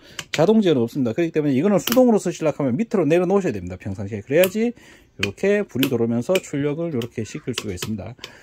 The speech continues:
이거는 뭐 온도 설정하시면은 이제 뭐 열리고 닫히는 이런 건 다 되니까 되고, 이제 마지막으로 휴대폰 되는 거 한번 보여드릴게요. 휴대폰 되는 거는, 아, 이거 제가 이름을 또 안 바꿨네. 요 위에 게 이제 열림 닫힘, 열림 닫힘 이래 봅시다. 일 중 열림 닫-, 일 열림, 일, 이 중,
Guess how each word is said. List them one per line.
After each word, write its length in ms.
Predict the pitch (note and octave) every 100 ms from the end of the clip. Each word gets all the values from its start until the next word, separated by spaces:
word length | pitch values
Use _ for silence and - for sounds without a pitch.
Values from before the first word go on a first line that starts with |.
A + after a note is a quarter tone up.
| - -
이거는 220 | C4 C#4+
뭐 120 | C4
온도 260 | D4 F#4 E4
설정하시면은 1040 | C#4+ C4+ C4 B3 C4 B3 A3 A3+ A#3 A3+
이제 180 | F3+ F3+
뭐 140 | D3+ C#3
열리고 260 | C#3 B3
닫히는 300 | A3 - F#3+
이런 120 | F3+ F#3+
건 80 |
다 120 | D3 C3+
되니까 460 | F3 E3 D#3 C#3 _ -
되고, 320 | C3 G3+ F#3
이제 80 | F3
마지막으로 500 | D#3 A#3+ C#4+ B3+ F3
휴대폰 460 | A3+ C4 E4 F#4+
되는 180 | C4 G3
거 80 | F3+
한번 220 | D3 D3
보여드릴게요. 640 | - D3+ - D3+ A#2 C3 - _ _ _ _ _ _ _ _ _ _ _ -
휴대폰 380 | F3+ F#3+ A#3+
되는 240 | A3 G#3+ G#3+
거는, 400 | A3+ B3+ C4 -
아, 240 | B2+ B2
이거 180 | D3 F#3+
제가 220 | E3+ D3
이름을 220 | G#3+ A#3+ E3
또 100 | G#2+
안 60 |
바꿨네. 340 | G#2+ - C3 A2+
요 80 | C3
위에 200 | D4 D#4+
게 120 | A#3
이제 140 | D#3+
열림 300 | B2 A#2+ E3+
닫힘, 400 | D#3+ D3 - D3+
열림 240 | G#2+ A#2 C3
닫힘 260 | C3+ F3+
이래 120 | D3+ D#3
봅시다. 360 | A2+ - A2
일 240 | E3+ F3+ -
중 200 | G3 F#3
열림 280 | A#2+ B2 C3+
닫-, 100 | -
일 260 | F3 F3 B2+
열림, 400 | B2 C#3 G#3 F3+
일, 180 | E3 -
이 140 | C#3
중, 220 | F3+ F3+